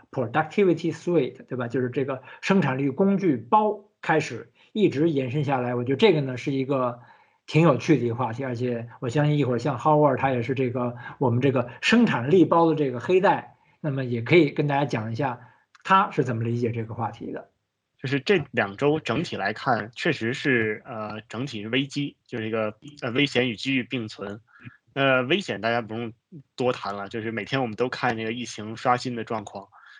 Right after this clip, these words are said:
Speaker 2: 呃，机遇呢，我们会看到随着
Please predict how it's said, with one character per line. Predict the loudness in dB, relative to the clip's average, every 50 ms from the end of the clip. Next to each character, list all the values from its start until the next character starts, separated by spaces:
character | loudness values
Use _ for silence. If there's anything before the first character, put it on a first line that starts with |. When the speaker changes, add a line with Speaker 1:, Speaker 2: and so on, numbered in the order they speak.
| _ _ _
Speaker 2:
呃， | -4 -2 0 2 2 0 -2 -4 _ _ _ -18 -18 -14
机 | -10 -8 -6 -6 -4 0
遇 | 0 0
呢， | 0 0 -2 -6 -8 -14 _ _ _ -14
我 | -8
们 | -6
会 | -6 -6
看 | -4 0 0 2 4 4
到 | 4 4 4 2 -2 -4 -8
随 | -8 -6 -2 0
着 | 2 2 2 0